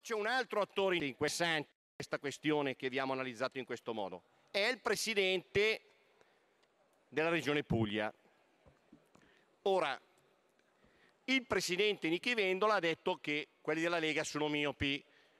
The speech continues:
Lui invece si vede così bene che nel mezzo di una crisi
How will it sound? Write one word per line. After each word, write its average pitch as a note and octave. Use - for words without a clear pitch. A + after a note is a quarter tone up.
Lui C#4+
invece C4
si -
vede A#3
così F#3
bene D#3
che F#3+
nel A#3+
mezzo B3+
di G3
una G#3+
crisi A3